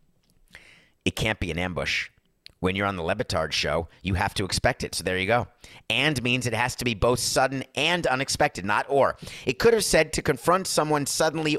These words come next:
or unexpectedly with unwelcome questions. This one said and. As you know the difference between "and" and or, or means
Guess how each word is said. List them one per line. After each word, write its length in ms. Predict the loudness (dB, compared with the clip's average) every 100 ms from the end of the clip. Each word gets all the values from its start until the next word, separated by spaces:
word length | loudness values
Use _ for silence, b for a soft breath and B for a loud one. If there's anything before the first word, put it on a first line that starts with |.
| 0
or 340 | 6 6 6
unexpectedly 840 | 2 0 0 0 0 -2 -6 -8 -12 _ _ _ _ -2
with 200 | 0 2
unwelcome 480 | 0 4 2 2 -2
questions. 420 | 0 0 -2 -8 B B
This 240 | 0 0 0
one 140 | 0
said 220 | 2 0
and. 360 | 0 0 0 -4 B B
As 220 | 0 0
you 60 | 0
know 100 | 0
the 80 | -2
difference 260 | -4 -4
between 200 | -4 -4
"and" 260 | -2 -2 -2
and 100 | -4
or, 220 | -2 -2 B B
or 260 | 0 2
means 380 | 2 -2 -4 -6